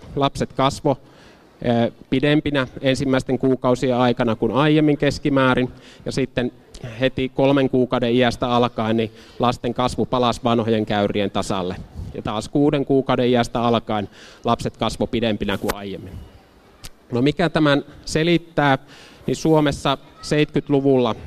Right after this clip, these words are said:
mil-, mistä nämä oli nämä pääasiassa nämä vauvat niissä vanhoissa kasvukäyrissä, niin lapsia rintaruokittiin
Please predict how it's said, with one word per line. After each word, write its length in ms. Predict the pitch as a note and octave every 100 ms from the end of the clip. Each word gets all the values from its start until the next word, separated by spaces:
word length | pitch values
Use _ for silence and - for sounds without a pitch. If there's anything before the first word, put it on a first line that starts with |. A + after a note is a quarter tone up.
| - C3
mil-, 220 | B2 B2+
mistä 280 | C3 A#2+ C#3
nämä 260 | C3 C3+
oli 160 | C3+ C3+
nämä 180 | C3 B2+
pääasiassa 580 | D3 C#3 B2 B2 A2+ B2
nämä 180 | A#2
vauvat 440 | C3 C3+ B2+ A#2+ - - - -
niissä 200 | A2 A#2
vanhoissa 420 | C#3 E3+ D3+ -
kasvukäyrissä, 880 | - C3+ - B2+ B2+ B2 A#2 - A#2 - - -
niin 200 | B2+ B2+
lapsia 460 | C#3 - C3 B2+ B2
rintaruokittiin 1000 | C#3+ C#3 B2+ C3+ B2+ B2 A#2+ - B2 A2+